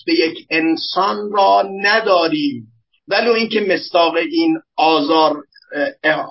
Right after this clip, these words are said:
آزار، یعنی حق آزار رساندن را نداریم.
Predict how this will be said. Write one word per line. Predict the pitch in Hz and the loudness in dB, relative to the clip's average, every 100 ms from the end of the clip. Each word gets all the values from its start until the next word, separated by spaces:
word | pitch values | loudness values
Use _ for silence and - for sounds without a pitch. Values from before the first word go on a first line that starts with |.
| - | -2
آزار، | 151 143 156 151 - _ 139 | 2 2 2 -2 -4 _ -4
یعنی | 151 | -2
حق | - 190 - 202 202 - | -2 -2 -4 -2 -4 2
آزار | 156 151 160 147 | 2 4 2 0
رساندن | 160 - 160 170 226 220 | -2 -2 -2 0 -2 2
را | 180 | 0
نداریم. | 156 143 135 123 | 2 -2 -4 -8